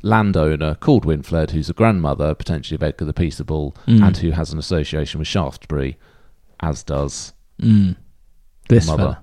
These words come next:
Speaker 2: Yeah,
Speaker 1: Elfrida
Speaker 2: this
Speaker 1: Shaftesbury. So
Speaker 2: lady.
Speaker 1: that's why we assume that this is probably the mother.
Speaker 2: That's a safe bet, isn't it?
Speaker 1: I think so.
Speaker 2: Yeah.
Speaker 1: Anyway, we don't know exactly when Elfrida Shaftesbury and Edmund the First get married. The first child is born in about nine forty,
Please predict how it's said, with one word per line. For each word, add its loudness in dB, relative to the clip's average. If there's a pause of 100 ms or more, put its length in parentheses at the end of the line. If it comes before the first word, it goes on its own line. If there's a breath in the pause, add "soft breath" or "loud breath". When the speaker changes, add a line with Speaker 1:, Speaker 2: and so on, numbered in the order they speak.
(140)
Speaker 2:
Yeah, 4
Speaker 1:
Elfrida 0
Speaker 2:
this 6
Speaker 1:
Shaftesbury. -4
So 0
Speaker 2:
lady. 0
Speaker 1:
that's -4
why -2
we -2
assume -6
that -8
this -6
is -18
probably -6
the -8
mother. -6 (420)
Speaker 2:
That's 2
a -2
safe -6
bet, -4
isn't -12
it? -10
Speaker 1:
I -8
think -10
so. -8
Speaker 2:
Yeah. -10 (380 loud breath)
Speaker 1:
Anyway, 6
we 6
don't 4
know 6
exactly 0
when 4
Elfrida 0
Shaftesbury -2
and -8
Edmund -4
the -6
First 0 (220 soft breath)
get 2
married. 0
The -12
first 4
child 0
is 0
born 0
in 0
about -2
nine 0
forty, -2